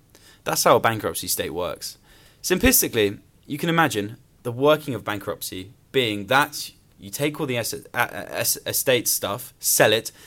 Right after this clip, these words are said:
and divide the money among the claimants. You sell it for dollars or yen, not Bitcoins. And if you're going to have a bankruptcy system, it will probably take time.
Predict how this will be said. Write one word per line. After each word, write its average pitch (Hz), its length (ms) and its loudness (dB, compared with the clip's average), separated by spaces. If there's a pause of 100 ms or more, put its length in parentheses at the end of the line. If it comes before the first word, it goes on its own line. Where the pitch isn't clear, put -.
(160)
and 123 120 -4
divide 151 380 6
the 202 80 2
money 135 320 4
among 107 260 -2
the 104 80 -4
claimants. - 560 -4 (580)
You 131 80 -2
sell 196 180 8
it 196 80 0
for 190 80 -2
dollars 160 280 6
or 165 80 -2
yen, 104 360 4
not 151 220 -2
Bitcoins. 92 600 -6 (480)
And 156 120 0
if 175 80 0
you're 202 120 6
going 208 240 6
to 190 120 0
have 170 280 -2
a 175 60 0
bankruptcy 120 460 -2
system, 104 540 -2 (140)
it 127 40 2
will 143 80 6
probably 160 240 0
take 131 260 -4
time. 92 340 -6